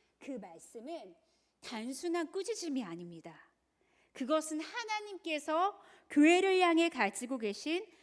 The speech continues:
거룩한 정체성과 목적을 다시금 회복시키시려는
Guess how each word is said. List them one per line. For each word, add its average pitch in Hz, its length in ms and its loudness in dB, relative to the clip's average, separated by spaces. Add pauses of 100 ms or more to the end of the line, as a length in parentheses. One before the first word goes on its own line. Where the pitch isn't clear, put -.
(160)
거룩한 320 640 2
정체성과 311 1120 -2
목적을 262 720 -2 (380)
다시금 302 520 0
회복시키시려는 311 1160 2